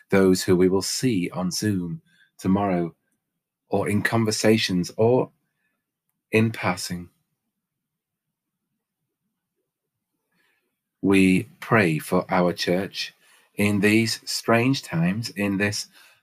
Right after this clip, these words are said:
long season of waiting, this long season of Advent.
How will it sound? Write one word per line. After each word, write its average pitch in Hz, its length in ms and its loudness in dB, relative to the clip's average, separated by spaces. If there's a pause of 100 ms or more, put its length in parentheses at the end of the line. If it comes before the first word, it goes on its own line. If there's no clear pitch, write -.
(120)
long 101 640 4
season 82 800 -2
of 85 360 -4
waiting, 80 640 -8 (1040)
this - 340 -2
long 92 520 2
season 92 580 0
of - 220 -12
Advent. - 580 -8